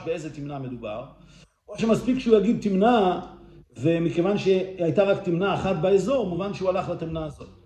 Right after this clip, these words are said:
אז לכן קשה לומר שההדגשה הזאת עולה, זה בשביל לומר לנו באיזה עיר מדובר. ולכן אנחנו בוחרים דווקא בפירוש השלישי, שמדובר באמת בעיר אחת, אבל היא נמצאת בשיפוע.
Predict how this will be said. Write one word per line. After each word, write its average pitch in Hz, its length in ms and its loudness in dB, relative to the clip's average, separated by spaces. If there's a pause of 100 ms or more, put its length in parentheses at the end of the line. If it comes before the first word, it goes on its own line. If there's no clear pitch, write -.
(400)
אז 131 140 -6
לכן 214 240 -2 (200)
קשה 247 300 -2
לומר 190 600 0 (360)
שההדגשה 151 680 -2
הזאת 180 260 -4
עולה, 170 600 -2
זה 139 80 -12
בשביל 151 220 -6
לומר 185 260 -4
לנו 175 140 -6
באיזה 170 440 -4
עיר 170 140 -18
מדובר. 123 360 -8 (720)
ולכן 240 400 0
אנחנו 165 220 -4
בוחרים 160 280 -6
דווקא 185 280 0
בפירוש 180 280 -8
השלישי, 185 440 -10
שמדובר 131 420 -4
באמת 180 160 -8
בעיר 185 240 -4
אחת, 302 340 -4
אבל 269 300 -4
היא 240 80 -6
נמצאת 220 300 -10
בשיפוע. 131 520 -14